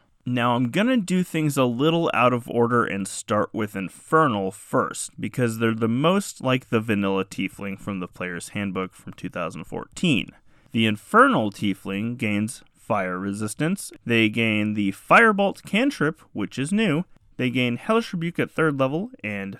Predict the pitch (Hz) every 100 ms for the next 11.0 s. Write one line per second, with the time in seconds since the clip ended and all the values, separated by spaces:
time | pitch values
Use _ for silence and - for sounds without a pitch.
0 | _ - 220 - 196 190 190 135 131 143
1 | - - 110 - - - - - _ _
2 | _ _ - 147 127 113 - 123 110 101
3 | 95 104 220 240 123 120 - 170 247 -
4 | - - 120 123 240 311 165 120 151 -
5 | 123 123 127 117 107 - - 123 127 185
6 | - - 104 - - 107 - - 233 180
7 | 110 110 120 185 - - _ _ _ -
8 | 120 127 123 123 - - 226 269 196 139
9 | - 135 120 117 - 147 135 131 - 98
10 | - - 208 247 - - 113 101 110 165